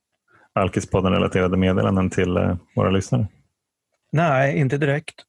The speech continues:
Speaker 2: <clears throat> Det börjar närma sig hundra här nu.
Speaker 1: Ja.
Speaker 2: Snart.
Speaker 1: Precis, vi har ju två väldigt, väldigt spännande gäster
Speaker 2: Mm.
Speaker 1: här. Så vi kommer att köra,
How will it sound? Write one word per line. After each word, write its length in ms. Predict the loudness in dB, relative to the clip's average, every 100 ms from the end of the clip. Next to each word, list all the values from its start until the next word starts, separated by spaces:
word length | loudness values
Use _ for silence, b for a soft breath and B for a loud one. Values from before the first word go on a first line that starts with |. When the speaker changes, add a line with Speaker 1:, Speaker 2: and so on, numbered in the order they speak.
| _ _ -2 2
Speaker 2:
<clears throat> 520 | 2 2 -4 -12 -14
Det 100 | -6
börjar 240 | 0 0 2
närma 340 | 2 2 0
sig 400 | 2 2 4 4
hundra 400 | 4 2 2 2
här 160 | 2 2
nu. 200 | 0 -2 -10 _ _ _ 0
Speaker 1:
Ja. 320 | 2 2 -2 _ _
Speaker 2:
Snart. 320 | -2 -2 -2 -6 -20 _ B B B B B B B B B
Speaker 1:
Precis, 340 | -2 0 2 2
vi 60 |
har 140 | 4 4
ju 80 | 2
två 360 | 0 2 2
väldigt, 400 | 2 2 2 2
väldigt 340 | 2 2 0 -2 _ -14 -12
spännande 440 | -2 0 2 2
gäster 380 | 2 0 -2 -4 -10 _ _ _ _ _ -2
Speaker 2:
Mm. 400 | 0 0 -2 -8 _ -4
Speaker 1:
här. 280 | -2 -2 -8 _
Så 340 | -6 0 0 0
vi 80 | -2
kommer 260 | 0 2
att 100 | 2
köra, 540 | 0 0 2 2 2